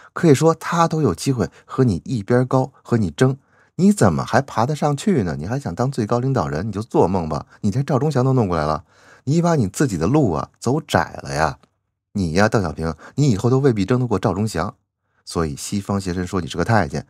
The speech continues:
废物、蠢货，你真是如此啊！后面那句话呢啊，“风月夜听玄鹤弄”，这是说的啊，人间其实是被神仙界控制的。后面两句话就比较有意思了啊。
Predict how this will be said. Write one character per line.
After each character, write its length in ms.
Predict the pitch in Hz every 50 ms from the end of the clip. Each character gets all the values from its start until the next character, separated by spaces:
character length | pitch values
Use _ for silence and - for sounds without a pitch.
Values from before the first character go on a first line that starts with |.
| _ _
废 280 | _ _ - 104 85
物、 120 | 78 73 73
蠢 240 | - - 90 71 69
货， 240 | - 107 85 - _ _ _
你 80 | - 82
真 220 | - - 110 107
是 120 | 104 - 82
如 140 | 78 85
此 160 | 95 - - -
啊！ 180 | - 127 - - _ _ _ _ _ _ _ _ _ _ _ _ _ _ _ _ _ _ _ _ _ _ _ _ _ _ _ _ _ _ _ _
后 80 | 113 101
面 100 | 98 90
那 80 | 90
句 80 | 82 87
话 160 | 87 95 85
呢 80 | 73 -
啊 220 | - 69 76 _ _ _ _ - _ _ _
，“风 340 | - - - 131 131 131 135
月 240 | 131 120 95 71
夜 160 | 76 78 69 60
听 300 | - - - 110 113 110
玄 280 | - - 80 80 104
鹤 200 | 117 - 123 123
弄”， 220 | 90 110 98 - _ - - - - _ _
这 80 | - 76
是 100 | 71 69
说 160 | - - 85
的 60 | 73
啊， 180 | - - - _ _ _ _ _
人 200 | 78 82 104 110
间 240 | 110 113 110 107 110
其 160 | - - 95
实 140 | 90 95 95
是 140 | 98 98 87
被 160 | 87 76 69 - _
神 220 | - - - 80 85
仙 160 | 98 98 95
界 160 | 95 85 73
控 260 | - - 117 98 76
制 140 | 67 - 67
的。 180 | 78 73 - _ _ _ _ _ _ _ _ _ _ _ _
后 200 | _ _ 160 143
面 100 | 120 95
两 100 | 82 71
句 60 | 76
话 160 | 78 87 85
就 80 | 78 78
比 100 | 62 67
较 140 | 69 71 71
有 80 | 65
意 80 | 76 76
思 160 | 69 - 62
了 60 | 55
啊。 120 | 65 67